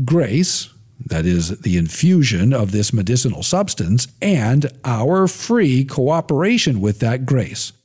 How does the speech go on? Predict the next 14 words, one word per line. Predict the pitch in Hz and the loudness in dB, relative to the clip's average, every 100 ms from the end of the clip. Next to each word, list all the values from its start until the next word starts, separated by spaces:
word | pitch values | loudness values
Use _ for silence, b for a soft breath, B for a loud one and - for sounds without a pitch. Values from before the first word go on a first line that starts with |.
| _ | _
and | 82 76 71 | -6 -4 0
then, | 95 90 143 127 - | 0 2 2 2 -2
ordinarily, | 131 120 85 104 190 131 87 98 120 - | -2 0 0 2 2 0 0 -2 -2 0
only | 226 269 180 95 90 117 139 B B B | 2 4 2 0 0 2 0 B B B
after | 127 127 131 156 | -2 -2 0 0
thousands | 131 - 165 196 185 190 185 | 0 -2 0 2 4 4 4
of | 180 | 2
years | 151 123 80 87 113 - _ | 2 0 0 0 0 -2 _
of | 110 113 | -4 -2
suffering | - - 185 - 98 80 90 92 b _ | -2 0 0 0 -4 -2 -4 -4 b _
in | 143 127 131 131 123 | 0 2 2 0 -2
purgatory | - 185 151 127 113 85 - b b b - | 0 2 2 0 -2 -2 -10 b b b -6
to | 143 | -2
complete | 165 160 - 240 180 - | 0 -2 0 0 0 -4